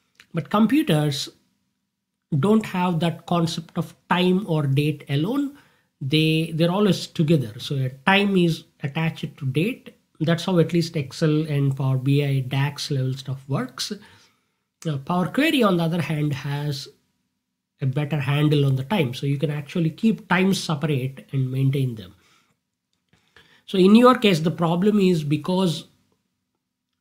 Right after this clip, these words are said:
you, you, you're going over the midnight and going into the next day, uh, the calculations will be a little bit, uh, kind of, kind of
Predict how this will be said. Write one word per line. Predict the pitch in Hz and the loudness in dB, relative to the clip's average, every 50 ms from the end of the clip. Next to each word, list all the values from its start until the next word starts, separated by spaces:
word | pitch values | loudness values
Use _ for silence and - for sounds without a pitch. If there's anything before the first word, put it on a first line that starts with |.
| _ _ - | _ _ -4
you, | 175 156 160 165 160 160 156 165 160 170 | 0 2 2 4 4 2 2 0 -2 -4
you, | 151 143 139 131 - - | -4 -4 -4 -4 -6 -6
you're | - 170 156 | -4 -2 0
going | 139 135 151 170 180 180 175 165 165 | 0 2 2 2 2 0 0 -2 -4
over | - 147 151 151 156 160 160 156 | -2 0 4 4 6 6 4 4
the | 139 143 139 131 131 131 120 127 | 2 2 0 0 0 -2 -2 -2
midnight | 143 131 120 - 143 127 117 117 113 - | -2 -2 -2 -2 -4 -4 -4 -6 -10 -10
and | 123 120 120 123 | -10 -10 -10 -10
going | 120 131 127 127 135 131 | -8 -8 -6 -4 -4 -4
into | 127 120 123 131 | -6 -6 -8 -8
the | 127 | -6
next | 123 139 135 135 - - - | -6 -6 -6 -6 -10 -14 -12
day, | - 110 101 104 113 135 _ _ _ _ _ _ _ _ _ _ _ _ _ - 151 | -12 -12 -12 -12 -16 -20 _ _ _ _ _ _ _ _ _ _ _ _ _ -16 -14
uh, | 143 143 143 139 143 | -14 -14 -12 -10 -8
the | 135 147 | -6 -4
calculations | 139 175 160 160 156 160 165 165 170 165 - 190 180 - | 0 2 2 2 2 2 2 2 2 2 2 0 0 2
will | 185 165 | 2 2
be | 156 151 147 143 | 2 2 2 0
a | |
little | 139 135 135 131 131 131 | 0 0 -2 -2 -4 -6
bit, | 131 135 - - - | -8 -8 -10 -14 -12
uh, | 135 127 123 123 120 120 135 - _ _ _ _ _ _ _ _ _ _ _ _ _ | -12 -12 -10 -12 -14 -16 -18 -20 _ _ _ _ _ _ _ _ _ _ _ _ _
kind | 135 117 110 | -20 -20 -20
of, | _ _ _ _ _ _ _ _ _ _ _ _ _ _ _ _ _ _ - | _ _ _ _ _ _ _ _ _ _ _ _ _ _ _ _ _ _ -4
kind | - 175 156 143 | 0 2 2 2
of | 135 135 - - | 2 0 -2 -8